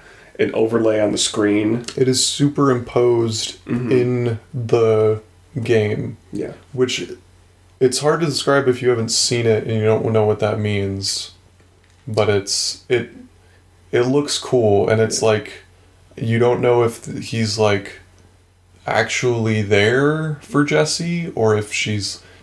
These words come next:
Speaker 2: this is, like, her hearing him.
Speaker 1: Yeah, it's like, is this some kind of weird side effect of something, or am I actually talking to this person, you know?
Speaker 2: Yeah, 'cause he's communicating via the hotline, which we get to later.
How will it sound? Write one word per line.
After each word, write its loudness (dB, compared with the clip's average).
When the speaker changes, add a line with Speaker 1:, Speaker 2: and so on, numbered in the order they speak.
Speaker 2:
this -2
is, -4
like, 2
her -4
hearing -2
him. -2
Speaker 1:
Yeah, 0
it's -2
like, -2
is -2
this 0
some 0
kind -2
of -4
weird 0
side 0
effect -4
of -6
something, -2
or 0
am 0
I 2
actually -2
talking -4
to -10
this -4
person, -6
you -6
know? -8
Speaker 2:
Yeah, 2
'cause -2
he's 0
communicating 0
via -2
the -4
hotline, -4
which -8
we -6
get -4
to -6
later. -6